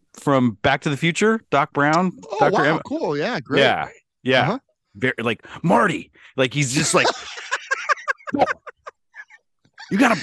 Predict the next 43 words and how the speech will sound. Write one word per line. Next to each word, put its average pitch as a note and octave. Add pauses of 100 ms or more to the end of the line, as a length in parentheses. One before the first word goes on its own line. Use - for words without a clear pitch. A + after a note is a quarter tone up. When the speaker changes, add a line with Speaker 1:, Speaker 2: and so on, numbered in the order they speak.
Speaker 1:
you G3
gotta, A#3
we're G#3+
gonna A#3+
do A3
the, A3 (240)
we're A#3
gonna B3+
do A3+
the, G#3
uh, D#3+ (160)
fingertip B3+
drag. A3
We F#3
gotta G#3
get F3+
your F#3
elbow A3+
up, - (300)
'cause F3
that A#3 (120)
in C#3
drag, G3
you F3
know, C#3
like, B2+ (240)
we've F3+
gotta G3+
make G#3
sure A3+
that F#3 (140)
it's -
streamlined, F#3+
with A2
streamlined B3+
position. E3 (300)
One C4
point -
twenty-one A#3+
gigawatts." G#3+
Like, B2+
he's, D#3
he's -